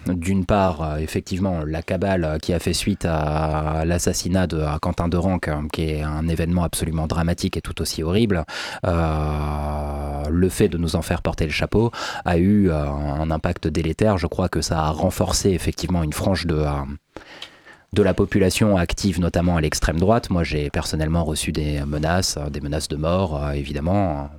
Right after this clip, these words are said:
Bon, Hélène Debost, euh, de même. D'ailleurs, elle a été, euh, cataloguée par, euh, le, euh, le magazine d'extrême droite Frontières comme étant, euh, une des brebis galeuses de la France insoumise. Euh, ça encourage une campagne, euh, absolument délétère à notre encontre. Et, euh, je trouve ça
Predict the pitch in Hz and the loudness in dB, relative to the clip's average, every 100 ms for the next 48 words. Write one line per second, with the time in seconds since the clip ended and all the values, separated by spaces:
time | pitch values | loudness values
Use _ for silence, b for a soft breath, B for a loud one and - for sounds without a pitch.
0 | - _ 78 65 67 - 87 85 80 80 | -20 _ -6 -6 -12 -6 -2 0 0 2
1 | 87 85 - 78 71 73 76 98 104 76 | 2 0 -2 -4 -2 -4 0 0 2 0
2 | 73 76 87 82 76 71 - 95 82 - | -2 0 0 0 -2 -2 0 0 0 -4
3 | B B - 92 92 90 85 92 - 82 | B B -2 0 2 2 2 2 0 0
4 | 80 78 147 76 80 76 76 73 76 76 | 0 0 0 0 0 0 0 -2 -4 -2
5 | 78 80 80 80 80 87 78 - - 80 | -2 0 0 0 -2 -2 -2 -4 -4 -2
6 | 80 80 - - 85 - 110 117 B B | 0 -2 -4 -6 -2 2 2 0 B B
7 | B 87 80 - 98 92 82 73 73 76 | B -2 0 2 2 4 2 0 2 2
8 | 104 90 82 - 78 85 85 90 85 80 | 2 2 0 0 -2 0 2 2 2 0
9 | - - - 78 - 90 113 92 85 B | 0 -2 -2 -4 -2 2 2 2 -4 B
10 | B B B 85 76 76 76 82 101 85 | B B B -2 -2 -2 -4 0 0 0
11 | - 98 101 92 82 85 101 104 98 80 | 2 4 4 2 -2 0 2 4 4 2
12 | 78 76 73 76 71 71 73 - 98 - | 0 0 -2 -2 -2 -2 -4 -2 -2 -2
13 | - 87 87 85 82 80 92 98 85 80 | -2 0 2 0 0 0 2 2 2 -2
14 | 76 92 - 95 - 80 80 - 82 80 | -2 -2 0 0 0 -2 0 0 0 0
15 | 78 73 87 - 90 - 101 | 0 -2 -2 -2 0 2 0